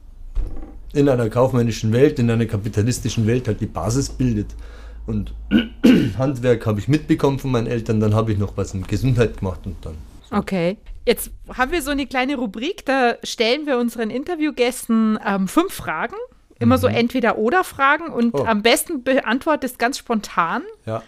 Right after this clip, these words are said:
Speaker 2: was dir dazu einfällt,
Speaker 1: Super.
Speaker 2: ob du eher der eine oder eher der andere Typ bist oder vielleicht
Speaker 1: Wahrheit
Speaker 2: auch
Speaker 1: oder Pflicht? <laughs>
Speaker 2: Ja, genau, so ähnlich. Oder,
Speaker 1: Nein.
Speaker 2: oder keins von beiden oder alles beide, ist natürlich alles erlaubt, aber,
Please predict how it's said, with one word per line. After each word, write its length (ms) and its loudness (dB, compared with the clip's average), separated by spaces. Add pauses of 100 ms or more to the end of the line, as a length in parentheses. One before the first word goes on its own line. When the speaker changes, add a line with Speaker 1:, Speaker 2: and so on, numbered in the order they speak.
(140)
Speaker 2:
was 200 0
dir 120 2
dazu 280 -2
einfällt, 420 -4
Speaker 1:
Super. 100 -2
Speaker 2:
ob 100 -4
du 100 -4
eher 320 2
der 180 2
eine 320 -2
oder 260 0
eher 240 0
der 180 -2
andere 360 -4
Typ 240 -2
bist 200 -4
oder 140 2
vielleicht 340 -2
Speaker 1:
Wahrheit 220 2
Speaker 2:
auch 40 0
Speaker 1:
oder 140 4
Pflicht? 360 -4 (100)
<laughs> 260 -4
Speaker 2:
Ja, 220 2
genau, 300 2
so 100 0 (100)
ähnlich. 460 -6
Oder, 140 -4
Speaker 1:
Nein. 440 -8
Speaker 2:
oder 240 2
keins 380 -2
von 220 0
beiden 400 0
oder 260 0
alles 360 -2
beide, 360 0
ist 160 -4
natürlich 420 -2
alles 260 0
erlaubt, 480 0
aber, 340 0